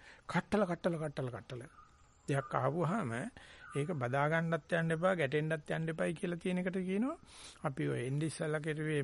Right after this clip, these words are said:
දැනට ඉන්නවල මේ සලායතන විභංග, මහා සලායතන විභංග. ඒකේ තියලා තියෙනවා අසාරන්තස්. ඒක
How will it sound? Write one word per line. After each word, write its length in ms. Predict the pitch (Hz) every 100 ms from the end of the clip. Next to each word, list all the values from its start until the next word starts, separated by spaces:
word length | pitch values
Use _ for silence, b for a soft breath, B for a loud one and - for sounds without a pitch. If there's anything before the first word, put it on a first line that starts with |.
| 135
දැනට 300 | 135 143 147
ඉන්නවල 320 | 147 151 160 151 110 - - - - 147 107 104
මේ 580 | 104 101 95 104 113 123 - - _ - b b b b b _ - - -
සලායතන 540 | 139 147 156 147 151
විභංග, 400 | 131 120 113 101 - -
මහා 240 | 139 143
සලායතන 540 | 135 135 127 127 120 123
විභංග. 380 | 117 113 147 170
ඒකේ 240 | 143 151
තියලා 240 | 160 156 143
තියෙනවා 320 | 175 226 247 B B B
අසාරන්තස්. 880 | - - 226 160 131 113 107 107 151
ඒක 200 | 160